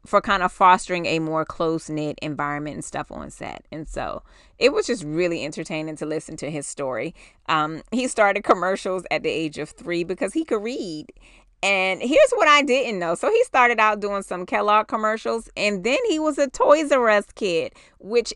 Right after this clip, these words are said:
every kid back in the day wanted to be a Toys R Us kid, and he actually was. That was fascinating piece of information. Um, and then there was Unsung. So Bobby V, formerly Bobby Valentine, Valen-,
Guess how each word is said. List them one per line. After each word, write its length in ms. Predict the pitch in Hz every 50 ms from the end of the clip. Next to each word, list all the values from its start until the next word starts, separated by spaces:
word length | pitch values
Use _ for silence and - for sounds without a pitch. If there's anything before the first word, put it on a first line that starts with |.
| _
every 440 | - 233 262 262 254 - 285 285 269
kid 360 | 254 - 302 233 220 226 190
back 240 | 180 190 175 175 185
in 80 | - 190
the 80 | 180
day 240 | 170 175 170 170 170
wanted 460 | 170 156 156 165 180 180 180 180 170 -
to 120 | - 170
be 200 | 160 165 165 156
a 100 | - 151
Toys 360 | 143 - 190 160 160 165 156
R 160 | 151 151 151 151
Us 200 | 147 147 147 -
kid, 360 | - - 151 147 143 143 139
and 160 | 147 156 156
he 180 | 165 190 185 - - -
actually 640 | - 151 147 147 - - - 143 143 147 151 160 - _
was. 640 | - 156 156 - - 50 - - - - - - - - - - - - - _ -
That 300 | 160 165 165 160 - -
was 280 | - 139 156 151 - - _ -
fascinating 540 | - 147 139 143 - 151 151 143 - - 143
piece 220 | - 151 147 -
of 60 | -
information. 600 | - - - - - 78 95 - - - - - _ _ _ - - - - _ _ _ _ - -
Um, 500 | 202 202 202 196 196 196 202 202 190 123
and 160 | 214 214 202
then 80 | 277 349
there 180 | 494 494 480 480
was 140 | 480 415 -
Unsung. 800 | - - 196 208 226 - - 175 151 143 143 147 147 156 185 202 -
So 520 | - - - 165 147 156 160 156 147 - -
Bobby 420 | 160 180 190 196 214 233 233 226
V, 460 | 208 190 180 190 175 165 165 180 208
formerly 460 | 226 - - 156 151 151 156 160 165
Bobby 320 | 151 143 143 143 147 151 151
Valentine, 580 | 143 143 143 143 131 117 - - 76 - - - -
Valen-, 400 | 165 151 156 147 147 156 151 -